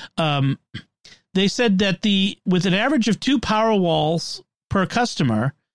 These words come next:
the V P P, virtual power plant, most likely already has a thirteen megawatt load capacity. That's,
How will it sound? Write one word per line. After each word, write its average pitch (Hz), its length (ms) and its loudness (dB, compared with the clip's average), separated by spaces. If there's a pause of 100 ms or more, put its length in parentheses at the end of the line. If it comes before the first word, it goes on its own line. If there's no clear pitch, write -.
(320)
the 156 160 0
V 190 180 2
P 262 140 2
P, 196 420 2
virtual 156 320 0
power 160 200 2
plant, 139 280 -2 (500)
most 226 280 0
likely 208 280 0
already 180 260 2
has 170 220 0
a 156 80 -2
thirteen 220 540 0
megawatt 160 480 2
load 262 360 0
capacity. 120 640 -2 (440)
That's, 240 280 -2